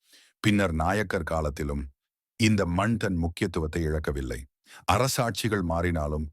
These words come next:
மண்ணின் மனம் மாறவில்லை. தல வரலாறு, ஆன்மீக அடையாளம், முதுமொத்தன் மொழியின் ஆன்மா, அதன் காவல் தெய்வங்கள். முத்தாரம்மன் கோவில், இசக்கியம்மன்,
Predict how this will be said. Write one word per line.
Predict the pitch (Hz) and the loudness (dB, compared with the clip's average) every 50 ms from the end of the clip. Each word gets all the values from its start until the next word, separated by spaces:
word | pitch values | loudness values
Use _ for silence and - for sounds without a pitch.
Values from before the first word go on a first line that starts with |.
| _ _ _ | _ _ _
மண்ணின் | 80 82 85 92 98 101 98 90 82 | 0 2 2 2 2 2 2 0 0
மனம் | 73 73 78 85 90 90 80 | -2 -2 0 0 0 0 0
மாறவில்லை. | 76 76 73 71 65 69 67 67 65 64 67 - _ _ _ _ _ _ _ _ - | -2 -2 -2 -4 -4 -4 -6 -6 -8 -10 -12 -16 _ _ _ _ _ _ _ _ 0
தல | 90 82 87 101 104 | 0 2 2 0 0
வரலாறு, | 90 87 82 90 90 85 80 78 76 82 85 82 78 - _ _ _ _ _ - 71 | 0 0 0 0 0 0 0 0 0 0 -2 -2 -4 -8 _ _ _ _ _ -2 0
ஆன்மீக | 78 82 90 98 98 95 98 90 85 87 | 2 2 2 2 2 2 0 0 0 0
அடையாளம், | 78 80 82 85 80 78 78 76 76 78 78 - - | -2 -2 -2 -2 0 0 -2 -2 -4 -4 -8 -4 0
முதுமொத்தன் | 87 90 82 90 87 82 80 76 - - 92 87 | 0 2 2 2 2 0 -2 -2 -2 -2 0 0
மொழியின் | 85 82 80 80 82 80 73 73 71 | 0 0 0 0 0 0 -2 -2 -2
ஆன்மா, | 73 76 76 69 67 65 64 - _ _ _ _ _ _ _ _ | -2 -2 -2 -2 -4 -6 -8 -10 _ _ _ _ _ _ _ _
அதன் | - 87 87 85 78 76 | 0 0 2 2 0 0
காவல் | 71 - 85 78 85 85 90 82 78 | -2 -2 -2 0 0 0 0 -2 -2
தெய்வங்கள். | 73 76 73 67 69 67 65 62 64 64 - _ _ _ _ _ _ - _ _ - | -2 -4 -4 -4 -4 -6 -6 -6 -8 -10 -12 _ _ _ _ _ _ -20 _ _ 0
முத்தாரம்மன் | 82 90 82 - - 101 95 98 98 92 92 87 82 78 | 0 0 2 2 0 2 2 2 2 0 0 0 0 -2
கோவில், | 73 - 82 82 78 85 80 80 82 87 - _ _ _ _ _ | -2 -2 -2 -2 0 0 0 0 -2 -4 -8 _ _ _ _ _
இசக்கியம்மன், | - 82 78 - 101 85 - - 95 85 78 78 78 76 71 69 | -2 -2 0 0 -2 -2 -2 -2 0 0 0 0 0 -2 -2 -4